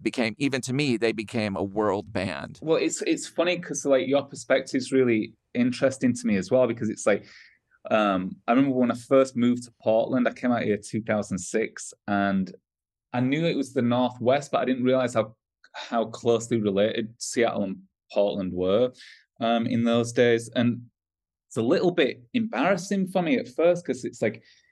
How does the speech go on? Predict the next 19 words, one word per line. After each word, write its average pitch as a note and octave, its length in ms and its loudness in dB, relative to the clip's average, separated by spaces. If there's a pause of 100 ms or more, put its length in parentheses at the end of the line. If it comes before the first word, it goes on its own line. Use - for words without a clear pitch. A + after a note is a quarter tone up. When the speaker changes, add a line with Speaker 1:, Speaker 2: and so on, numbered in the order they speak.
(200)
Speaker 2:
you E3 100 -4
know, D#3 100 2
I - 20 4
was C#3 120 0
this - 180 -4
younger D3 320 2
guy C3 380 2
who B2 60 -2
came A#2 360 -2
out, G#2+ 360 0
and A2 120 0
then A#2+ 300 -2 (360)
I A#2 60 -4
was A#2 160 -2
like, A#2 280 -2 (960)
like, B2 180 0
when B2+ 160 2
Joanna C3 360 2
met, C3 240 0